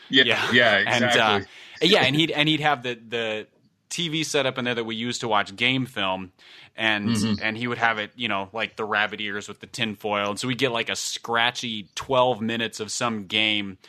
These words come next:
Speaker 2: while we scarfed
Speaker 1: Right.
Speaker 2: down our crummy pizza and then ran back to class.
Speaker 1: Dude, yeah, but you feel like be-, you feel like Frank Sinatra being in, like,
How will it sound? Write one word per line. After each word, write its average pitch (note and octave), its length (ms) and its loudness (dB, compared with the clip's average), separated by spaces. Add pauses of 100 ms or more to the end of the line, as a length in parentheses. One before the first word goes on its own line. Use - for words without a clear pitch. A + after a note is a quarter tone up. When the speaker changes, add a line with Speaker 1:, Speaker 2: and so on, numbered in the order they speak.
Speaker 2:
while A2+ 200 -2
we G#2 80 -6
scarfed G#2 300 0
Speaker 1:
Right. G#2+ 160 4
Speaker 2:
down G#2+ 220 0
our G2+ 120 -2
crummy A2 380 -6
pizza A2 360 -6
and G2+ 160 0
then G2 160 -6
ran G2+ 220 -4
back G2 180 -4
to F#2 80 -16
class. F#2+ 460 -2 (640)
Speaker 1:
Dude, C3+ 200 6
yeah, B2 200 6
but B2+ 80 4
you C3 120 4
feel D3 180 4
like C3 160 4
be-, C#3 220 0
you D3 180 -2
feel F#3+ 140 4
like C#3+ 140 4
Frank A#2+ 220 2
Sinatra G2 500 0
being F#2+ 220 2
in, F2 180 -2
like, F2 320 0